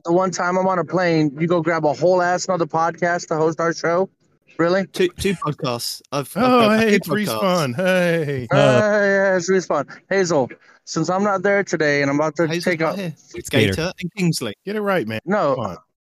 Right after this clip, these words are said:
Speaker 3: I feel I'm,
Speaker 1: No,
Speaker 3: I'm,
Speaker 1: no,
Speaker 3: I'm
Speaker 1: no.
Speaker 3: in the
Speaker 1: Hold up. Well, on my
Speaker 2: Uh,
Speaker 1: phone it said Hazel for some reason.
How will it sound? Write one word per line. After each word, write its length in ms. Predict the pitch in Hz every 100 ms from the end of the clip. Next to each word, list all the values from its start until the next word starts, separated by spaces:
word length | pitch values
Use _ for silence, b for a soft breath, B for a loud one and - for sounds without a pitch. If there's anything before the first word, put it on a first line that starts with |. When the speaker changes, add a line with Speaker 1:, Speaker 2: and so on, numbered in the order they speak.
| _
Speaker 3:
I 20 | -
feel 220 | 208 196
I'm, 180 | 147 170
Speaker 1:
No, 120 | 294
Speaker 3:
I'm, 180 | 277 214
Speaker 1:
no, 60 |
Speaker 3:
I'm 100 | 233
Speaker 1:
no. 140 | 233 151
Speaker 3:
in 60 |
the 380 | 107 - - - _ _ _ _ -
Speaker 1:
Hold 140 | 185 175
up. 120 | 127 147 - _ _ _
Well, 260 | 175 185 160 -
on 100 | 165
my 80 | 175
Speaker 2:
Uh, 20 |
Speaker 1:
phone 220 | 160 190 165
it 100 | 135
said 140 | 151
Hazel 280 | 151 143 127
for 100 | 127
some 180 | 143 139
reason. 320 | 135 120